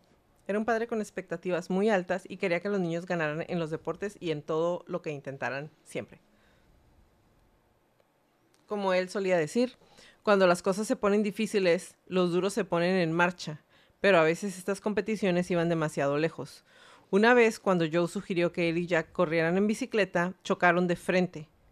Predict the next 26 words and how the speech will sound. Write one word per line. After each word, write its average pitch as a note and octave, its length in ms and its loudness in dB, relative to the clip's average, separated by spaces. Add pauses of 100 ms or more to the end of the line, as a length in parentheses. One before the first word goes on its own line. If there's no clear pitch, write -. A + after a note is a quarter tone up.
(180)
Joe F3 200 2
salió G3 340 2
ileso, F#3+ 520 2
mientras E3+ 320 -2
que E3 120 -6
Jack D#3+ 300 -2
tuvo F3 220 -2
que E3+ 100 -2
recibir E3+ 400 0
veintiocho F#3 560 2
puntos. D3+ 500 -4 (540)
¿Por E4 160 0
qué F4+ 80 2
lo A4+ 100 6
ponían E4 300 6
a D#4+ 40 6
hacer E4 180 2
eso? G#3+ 320 2
Si A#3+ 160 -8
ya, B3+ 240 2
o A3+ 80 0
sea, G#3+ 440 2 (380)
si C#4+ 100 -2
desde C#4+ 300 2
que D4 140 4
nació C#4+ 600 0